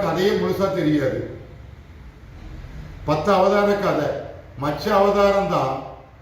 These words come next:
பரசுராமரோட கதைன்னு உனக்கு தெரியுமோ? தெரியாது. உனக்கு ஆன்மீகம் என்னதுக்கு உருவாக்குச்சுன்னா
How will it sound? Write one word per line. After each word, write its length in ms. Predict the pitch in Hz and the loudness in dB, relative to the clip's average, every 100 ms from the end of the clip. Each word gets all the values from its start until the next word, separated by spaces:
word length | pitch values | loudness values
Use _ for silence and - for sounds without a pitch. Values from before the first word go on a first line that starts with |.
| - 151 | -10 -4
பரசுராமரோட 720 | 185 190 208 202 202 196 202 196 | -2 0 4 4 4 4 2 2
கதைன்னு 440 | 175 190 190 160 143 - - - | 0 0 0 -2 -4 -8 -14 -6
உனக்கு 260 | 156 196 185 | -2 0 2
தெரியுமோ? 420 | 190 190 180 180 180 | 2 0 -2 -2 -2
தெரியாது. 440 | 175 156 139 104 104 - - - - - | 0 2 2 0 -4 -10 -16 -20 -20 -14
உனக்கு 280 | 117 147 185 160 156 | -6 -2 2 2 2
ஆன்மீகம் 580 | 185 208 208 202 202 175 | 2 2 0 2 2 0
என்னதுக்கு 380 | 170 202 202 196 185 | 0 0 0 0 2
உருவாக்குச்சுன்னா 680 | 180 185 180 180 151 143 | 2 2 0 -2 -2 -4